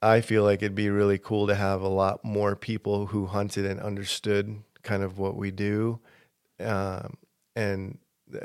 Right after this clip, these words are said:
the more people who did it, the, I, I feel like the more, uh, you know, that we wouldn't have so much of, or, and, and the people who just understood it, we wouldn't have so much of a fight all the time.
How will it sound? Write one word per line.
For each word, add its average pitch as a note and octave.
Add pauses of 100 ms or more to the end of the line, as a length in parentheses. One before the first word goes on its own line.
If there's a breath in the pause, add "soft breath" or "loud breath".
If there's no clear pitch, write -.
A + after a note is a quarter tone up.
the G#2+
more G#2
people A2
who G2
did G#2
it, G2+
the, G#2+ (480)
I, G#2
I G2
feel G#2+
like G2
the G2+
more, G2 (140)
uh, G2+ (240)
you G#2+
know, G#2+ (200)
that A2
we A2+
wouldn't A#2
have A2+
so A2+
much G#2+
of, G2+ (180 loud breath)
or, A#2
and, A#2 (100)
and C3
the A2+ (340)
people A2
who G#2
just G2+
understood G#2+
it, G2 (400 loud breath)
we A2
wouldn't A2
have G2+
so G#2
much G2+
of G2
a G2+
fight G2+
all F#2
the F#2+
time. F#2